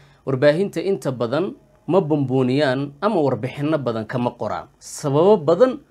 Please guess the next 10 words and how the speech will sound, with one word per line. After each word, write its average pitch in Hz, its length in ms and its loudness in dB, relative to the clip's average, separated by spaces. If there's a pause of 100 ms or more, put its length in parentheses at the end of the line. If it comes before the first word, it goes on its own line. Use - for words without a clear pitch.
(200)
oo 156 120 2
jira 135 360 -4
awgeed. 104 320 -6 (360)
Sidaas 190 320 4
darteed, 135 420 -2 (340)
warbixintan 151 460 -2
waxaan 151 260 -2
jeclaystay 120 640 -2 (180)
inaan 139 360 2
qodobkaas 151 760 0